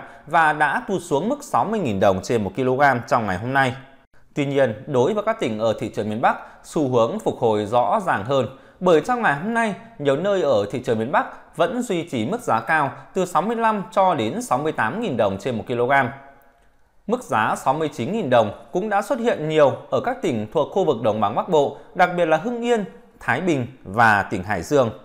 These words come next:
Ngay như các tỉnh ở khu vực Trung Du và miền núi phía Bắc có đàn heo lớn như Thái Nguyên, Bắc Giang, Vĩnh Phúc hay là Phú Thọ trong ngày hôm nay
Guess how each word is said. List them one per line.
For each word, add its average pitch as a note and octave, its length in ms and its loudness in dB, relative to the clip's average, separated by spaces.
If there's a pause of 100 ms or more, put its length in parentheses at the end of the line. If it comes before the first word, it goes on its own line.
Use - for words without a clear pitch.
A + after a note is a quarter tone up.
(500)
Ngay C#3+ 200 0
như C#3 120 -4
các A3 200 -2
tỉnh G#2+ 200 -2
ở A#2 140 2
khu C#3 160 -2
vực - 120 -6
Trung C#3 160 -4
Du C3+ 240 0
và A2 220 2
miền G#2+ 260 -4
núi B2 160 -2
phía C3+ 120 -6
Bắc A3+ 240 -2
có B2 220 4
đàn B2 220 4
heo C3 140 -2
lớn B2 300 0
như F3+ 100 -4
Thái A2 200 -4
Nguyên, E3 320 0 (220)
Bắc G#3+ 200 0
Giang, D3 360 0 (220)
Vĩnh E3 220 -4
Phúc B3+ 260 -2
hay D#3+ 100 0
là A2+ 160 0
Phú C#3 180 -4
Thọ C#3+ 300 2
trong C#3+ 140 -2
ngày G2 160 -2
hôm C#3+ 100 -8
nay D3 220 0